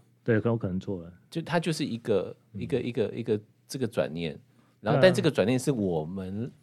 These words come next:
Speaker 2: 去看待这样的一个事情，那个当下。
Speaker 1: 是啊，所以所有的事情都要回归到我啦。
Speaker 2: 嗯哼。
Speaker 1: 哎，它其实里面写的很，几句话都很，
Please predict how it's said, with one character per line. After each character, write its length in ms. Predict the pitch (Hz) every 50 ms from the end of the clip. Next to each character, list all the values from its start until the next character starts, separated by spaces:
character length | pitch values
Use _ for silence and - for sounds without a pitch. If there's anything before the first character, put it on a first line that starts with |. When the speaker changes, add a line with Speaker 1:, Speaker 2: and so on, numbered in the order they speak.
| - -
Speaker 2:
去 160 | - - 151
看 340 | - - - 190 170 135 131
待 140 | 135 117
这 160 | 107 - - 117
样 100 | 107 95
的 80 | 87
一 80 | 87 87
个 180 | - - 90
事 220 | 87 - - - 92
情， 220 | 80 - - 76
那 120 | 90 107 107
个 60 | 90
当 260 | 80 85 80 78 82
下。 160 | - - - - - _ _ _ _ _ _ _
Speaker 1:
是 120 | - 160
啊， 80 | 147 131
所 140 | 120 160 175
以 80 | 170
所 400 | 127 110 117 - - - - 160
有 40 | 170
的 80 | 139 127
事 140 | - 156 135
情 180 | 117 98 90
都 80 | 87 131
要 80 | 131
回 140 | 123 107 104
归 160 | 98 117 107
到 140 | 98 110 107
我 280 | 113 - - - - -
啦。 140 | 165 156 151 135
Speaker 2:
嗯 140 | 113 110 107
哼。 280 | 107 101 104 107 110 117 131 117 101
Speaker 1:
哎， 160 | 98 92 90 90
它 100 | 113 160
其 160 | 156 135 123
实 80 | 117 107
里 100 | 101 101
面 160 | 127 139 131
写 160 | 113 - 98
的 80 | 92 82
很， 160 | 82 85 90 - - _
几 120 | - 95
句 100 | 87 107
话 160 | 113 104 120 117
都 160 | 101 113 104
很， 180 | 90 98 92